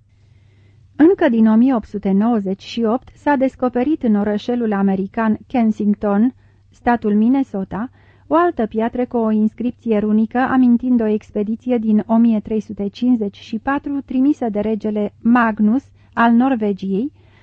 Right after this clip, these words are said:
să caute pe supraviețuitorii unor coloniști normanzi din Groenlanda.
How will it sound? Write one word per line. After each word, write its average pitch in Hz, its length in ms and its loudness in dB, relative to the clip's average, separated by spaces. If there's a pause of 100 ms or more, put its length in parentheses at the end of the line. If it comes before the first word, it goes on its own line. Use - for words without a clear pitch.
(140)
să - 180 -2
caute 320 380 0
pe 226 180 -2
supraviețuitorii 220 1040 -4
unor 220 300 2
coloniști 226 640 -2
normanzi 208 680 0
din 240 340 0
Groenlanda. 220 920 0